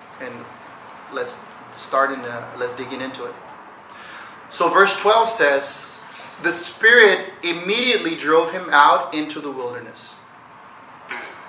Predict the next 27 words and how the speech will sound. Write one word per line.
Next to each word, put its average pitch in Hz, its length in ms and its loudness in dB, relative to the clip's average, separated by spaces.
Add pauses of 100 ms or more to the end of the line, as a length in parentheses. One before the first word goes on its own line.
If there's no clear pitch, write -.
(1800)
Let's 165 220 6
remember 185 500 4
that 165 300 4
the 147 80 0
style 180 500 4
that 151 220 4
Mark 147 300 2
is - 120 -8
writing 165 560 -4 (720)
is 135 120 -6
very 156 200 6
fast-paced. - 840 -4 (880)
He - 160 -8
uses 190 400 -4
the 151 100 -2
word 147 400 2 (180)
immediately 139 960 -4 (880)
just 156 320 -2
under 147 460 2 (180)
a 143 60 -8
dozen 139 340 0
times 135 480 -2 (180)
in 143 100 -4
the 135 60 0
first 165 360 0
chapter 139 340 0
alone. 120 320 -8